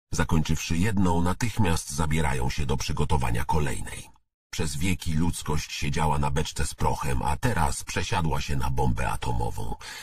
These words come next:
Strach pomyśleć, co się może zdarzyć.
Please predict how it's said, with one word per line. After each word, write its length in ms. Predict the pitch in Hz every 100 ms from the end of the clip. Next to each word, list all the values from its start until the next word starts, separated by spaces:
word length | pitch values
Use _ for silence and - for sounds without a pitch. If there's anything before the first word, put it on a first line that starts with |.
| - - -
Strach 340 | - 143 113
pomyśleć, 680 | - 95 87 - - 52 -
co 160 | - 71
się 160 | 67
może 260 | 62 55 58
zdarzyć. 680 | - - - - - -